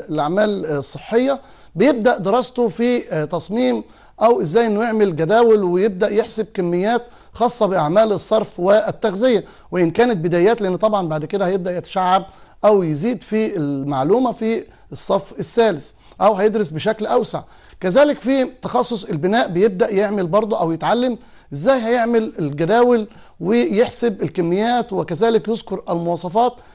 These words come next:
الخاصة بأعمال البناء، طبعا ده في تخصصه. بعد كده ت-، التشطيبات بنفس الموضوع، بيبقى بيبدأ يعرف إزاي هيتكلم أو هيتعامل، يذكر مواصفات خاصة بأعمال التشطيبات،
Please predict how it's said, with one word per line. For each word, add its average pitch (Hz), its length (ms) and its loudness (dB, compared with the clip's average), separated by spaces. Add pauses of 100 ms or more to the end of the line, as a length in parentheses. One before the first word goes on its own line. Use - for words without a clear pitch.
(140)
الخاصة 196 420 0
بأعمال 208 800 0
البناء، 175 440 0
طبعا 151 300 -6
ده 180 80 -6
في 202 100 -10
تخصصه. 226 560 -6 (480)
بعد 262 220 2
كده 269 300 4
ت-، - 140 -8 (160)
التشطيبات 202 640 0
بنفس 180 360 -4
الموضوع، 226 520 2
بيبقى 156 280 -6
بيبدأ 202 360 0
يعرف 202 420 0 (340)
إزاي 220 460 2
هيتكلم 208 800 0
أو 165 140 -2
هيتعامل، 175 640 2 (200)
يذكر 185 400 0
مواصفات 170 560 0
خاصة 185 280 -2
بأعمال 156 600 0
التشطيبات، 202 560 -4